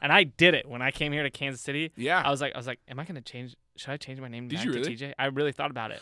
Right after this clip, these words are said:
Speaker 2: Well,
Speaker 1: And
Speaker 2: you
Speaker 1: when I
Speaker 2: did
Speaker 1: came
Speaker 2: it
Speaker 1: up
Speaker 2: with
Speaker 1: here,
Speaker 2: your
Speaker 1: I didn't.
Speaker 2: business. You, your business
Speaker 1: My
Speaker 2: is
Speaker 1: business
Speaker 2: T J
Speaker 1: is T J
Speaker 2: Stone
Speaker 1: Stone
Speaker 2: Creative.
Speaker 1: Creative. It's
Speaker 2: Yeah.
Speaker 1: one step at a time. One step at a time.
Speaker 2: Do you want us to call you T J? I've asked you that several times, and you keep telling me no.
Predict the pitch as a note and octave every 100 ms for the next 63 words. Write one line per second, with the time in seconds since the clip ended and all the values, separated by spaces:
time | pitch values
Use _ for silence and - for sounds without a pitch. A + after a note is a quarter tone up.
0 | - G#3+ A#3+ D3 D3 - E3 F3 E3 C#3+
1 | E3+ F3+ E3 G3 - _ _ D3+ F3 C3
2 | D#3+ D#3 B2+ F3 C3 C3 C3 C3 C#3+ C3
3 | B2+ C#3 C3 B2+ C#3 A#2+ C3+ A#2+ - B2
4 | E3+ C3 C#3 A#2+ A2 - G2+ _ - C3+
5 | C3+ - - - - _ _ _ _ _
6 | - D3 D3+ B2+ F2+ G#2 D#3 E3 E3 C#3
7 | C3+ C#3 B2 B2 C3 F2+ - B2 D#3+ D3+
8 | E3 F3+ D#3+ - - C#3+ C3+ D3 D3+ A#2
9 | G#2 G2 A#2 C3+ A#2+ G#2 A#2 G#2